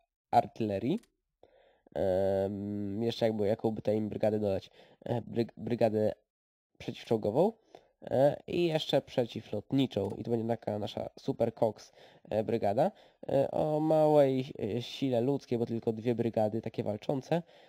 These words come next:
e, i trzy brygady wsparcia. Dobra, e, takich, em, dywizji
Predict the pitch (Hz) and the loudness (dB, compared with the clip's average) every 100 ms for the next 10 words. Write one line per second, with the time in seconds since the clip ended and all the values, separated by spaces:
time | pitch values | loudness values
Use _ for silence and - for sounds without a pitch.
0 | _ - 135 139 - 185 180 170 - - | _ 2 6 6 4 -2 -2 -2 -4 2
1 | 135 123 113 107 107 - - 104 - - | 2 2 2 0 -2 -6 0 2 0 -4
2 | - _ _ _ _ _ - 104 - - | -10 _ _ _ _ _ -2 0 -2 -10
3 | - _ 107 - 175 139 - - 104 101 | -20 _ -6 -6 -6 -8 -10 -6 -2 0
4 | 101 95 95 80 67 62 _ _ _ _ | 0 -4 -6 -6 -8 -12 _ _ _ _
5 | - 113 131 147 - 113 151 | -6 -4 -2 -4 -4 -6 -6